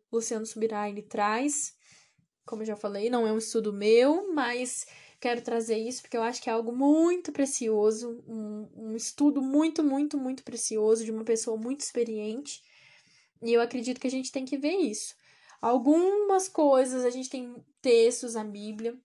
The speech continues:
tem coisas sobre dons que a gente não tem, e por conta disso, a gente tem que ver pessoas, homens da fé, confiáveis, pra falar sobre experiências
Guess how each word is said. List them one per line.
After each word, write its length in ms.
tem 200
coisas 420
sobre 240
dons 320
que 80
a 40
gente 280
não 360
tem, 440
e 60
por 120
conta 300
disso, 400
a 40
gente 180
tem 100
que 100
ver 220
pessoas, 540
homens 460
da 180
fé, 400
confiáveis, 1160
pra 120
falar 240
sobre 240
experiências 960